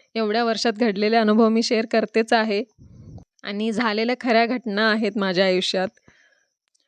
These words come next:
तर आमचं पण ॲक्सिडेंट झालेलं, त्याबद्दल पण मी तुम्हाला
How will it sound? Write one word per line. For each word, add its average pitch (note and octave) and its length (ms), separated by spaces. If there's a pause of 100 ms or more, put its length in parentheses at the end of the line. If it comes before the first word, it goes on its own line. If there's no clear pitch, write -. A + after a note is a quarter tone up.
(260)
तर G3+ 100
आमचं G3 300
पण A#3+ 200
ॲक्सिडेंट A3 440
झालेलं, A3 440 (120)
त्याबद्दल G#3+ 440
पण A3+ 380 (300)
मी A#3+ 160
तुम्हाला G3+ 280